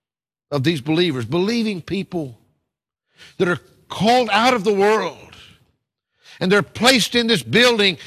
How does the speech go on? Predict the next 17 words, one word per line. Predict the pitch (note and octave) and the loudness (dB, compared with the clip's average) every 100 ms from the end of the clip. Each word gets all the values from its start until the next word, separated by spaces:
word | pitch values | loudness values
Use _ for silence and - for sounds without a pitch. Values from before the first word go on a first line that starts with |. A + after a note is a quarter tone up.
| - | -6
that | - F3 | -2 0
he | A3+ D#4+ C#4 | 4 4 4
is | D#3+ | -2
building, | D3+ G3+ F3+ F3 - - | 0 0 2 -4 -6 -2
a | G3 | 0
spiritual | - C#4 E4 D#4+ - A3 F3+ | 0 4 6 4 2 -2 2
house, | F#3+ F3 - - - | 4 2 -2 -16 -6
the | A#3+ | -6
church | - - B3+ D4+ - - | -4 -2 0 0 -2 -6
of | A#3+ | -4
the | C4 | -2
living | B3+ C#4 C4+ B3 | -2 -2 -4 -2
God. | B3 A#3 F#3 C3 - _ _ - - - _ _ _ _ _ _ _ _ _ _ _ _ _ _ _ | -2 -2 -2 -8 -18 _ _ -20 -20 -20 _ _ _ _ _ _ _ _ _ _ _ _ _ _ _
And | A#2 | -14
fourthly, | G#2+ C3 C#3 C3 C#3 C3 G#2 _ _ _ _ _ _ _ _ - | -8 -6 -6 -6 -6 -6 -12 _ _ _ _ _ _ _ _ -14
a | |
bride. | F#2+ G#2+ G2 E2 - - - | -8 -8 -8 -10 -12 -16 -20